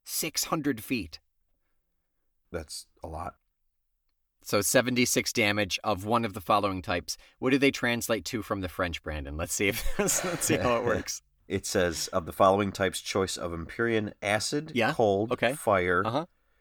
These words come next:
Speaker 2: force,
Speaker 1: Yep.
Speaker 2: lightning,
Speaker 1: Yeah.
Speaker 2: radiant,
Speaker 1: Uh-huh.
Speaker 2: or thunder."
Speaker 1: Oh, they were all, yeah, okay. Boo. I was hoping for some, like, funny French. Tra-, now translate it
Speaker 2: Oh,
Speaker 1: into
Speaker 2: there's
Speaker 1: German, and then
Speaker 2: There's another one.
Speaker 1: Oh, okay.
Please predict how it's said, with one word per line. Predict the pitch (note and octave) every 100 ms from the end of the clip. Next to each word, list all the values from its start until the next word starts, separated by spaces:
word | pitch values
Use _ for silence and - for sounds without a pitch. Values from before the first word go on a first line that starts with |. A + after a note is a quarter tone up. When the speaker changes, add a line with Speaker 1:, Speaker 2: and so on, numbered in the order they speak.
| _ _ _ _ _ _ -
Speaker 2:
force, | - A#2+ A2+ C#3+ -
Speaker 1:
Yep. | B2 E3 _ _ _ _ -
Speaker 2:
lightning, | G2 G#2+ - G#2 G#2 A2+
Speaker 1:
Yeah. | G#2+ D3+ -
Speaker 2:
radiant, | F#2 G2+ G#2 G#2 G#2+
Speaker 1:
Uh-huh. | G#2 D#3+
Speaker 2:
or | F#2+ F2
thunder." | - E2 D2+ A1+ -
Speaker 1:
Oh, | D#3
they | D3+
were | D3+
all, | D3 C#3+ C3+ -
yeah, | C3 G#2 A2+
okay. | - F2 E2 _ _ _ _ -
Boo. | G#2 F2+ - _
I | A2
was | G#2
hoping | A2+ G#2+
for | -
some, | - G2 F#2 -
like, | F#2
funny | - G#2 F#2+
French. | - G2 F2 - - _ _ _ _ _ _ _ _ _ _ -
Tra-, | - C3
now | C3+
translate | C3 C#3 C3+ A#2+ C3
it | B2+
Speaker 2:
Oh, | C3
Speaker 1:
into | B2
Speaker 2:
there's | A#2 F2+
Speaker 1:
German, | - C3 C3 A#2+ G#2 F#2+ F2+ - _ _ _ _
and | - A#2 A2
then | G#2+
Speaker 2:
There's | G#2
another | G#2 G#2 F#2+
one. | E2+ D#2+
Speaker 1:
Oh, | G#2 E2
okay. | D#2+ D2+